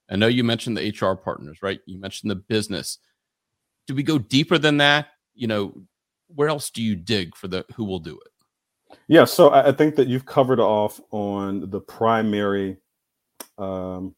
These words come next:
Speaker 2: owners or culprits, if you will, since we're keeping this in a, in a, you know, uh, an investigation thing. So the primary culprits, air quote, is definitely the training, learning, and talent development team,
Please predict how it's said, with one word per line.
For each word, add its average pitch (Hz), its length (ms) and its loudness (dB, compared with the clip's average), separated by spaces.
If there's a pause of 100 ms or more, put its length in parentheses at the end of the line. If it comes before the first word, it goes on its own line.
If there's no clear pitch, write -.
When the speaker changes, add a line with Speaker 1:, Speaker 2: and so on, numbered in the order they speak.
(260)
Speaker 2:
owners 113 480 2
or 113 100 -2
culprits, - 720 0
if - 140 -14
you 101 80 -6
will, 92 240 -4
since - 260 -10
we're 101 60 -4
keeping 101 340 -6
this 98 200 -8
in 98 180 -10
a, 95 140 -10 (140)
in 98 100 -8
a, 92 180 -8
you 107 80 -8
know, 95 100 -6
uh, 95 280 -12
an 101 80 -4
investigation 95 680 -4
thing. 92 260 -6 (360)
So 131 140 4
the 110 80 4
primary 131 420 6
culprits, 117 640 0 (120)
air 101 140 2
quote, 120 360 2 (420)
is 131 180 6
definitely 117 720 4
the 101 140 -4
training, 113 380 0
learning, 101 240 -2
and 95 80 -8
talent 104 260 -6
development 95 420 -6
team, 95 380 -8